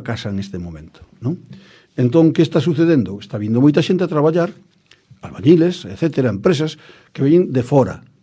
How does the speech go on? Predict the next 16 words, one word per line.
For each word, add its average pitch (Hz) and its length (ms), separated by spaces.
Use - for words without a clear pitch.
a - 20
maior 117 300
parte 135 240
delas 156 240
da 120 80
zona 135 240
de, 104 320
de, 110 160
da 101 80
zona 147 240
da 120 160
Costa 120 240
da 92 80
Morte. 87 400
Eh, 147 160
claro, 165 320